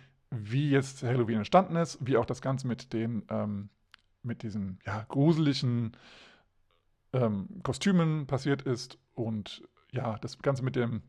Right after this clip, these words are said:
mit dem, ja, mit den Süßigkeiten oder auch eben mit den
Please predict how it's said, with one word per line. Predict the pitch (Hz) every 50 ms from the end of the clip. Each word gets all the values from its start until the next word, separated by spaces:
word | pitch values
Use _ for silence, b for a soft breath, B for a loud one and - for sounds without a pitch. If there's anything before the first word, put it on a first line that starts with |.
| _ _ _ -
mit | - 117 -
dem, | - 107 104 101 98 101 104 - _ _ _ _ _ _
ja, | - - - -
mit | - 104
den | 117 113 -
Süßigkeiten | 131 170 180 170 135 - 139 135 135 135 131 131 131 127 - B B B B B B B B _
oder | - 120 117 113 -
auch | - 110 107 - - -
eben | 113 110 110 113 104 95 -
mit | - 120 -
den | 113 104 101 98 101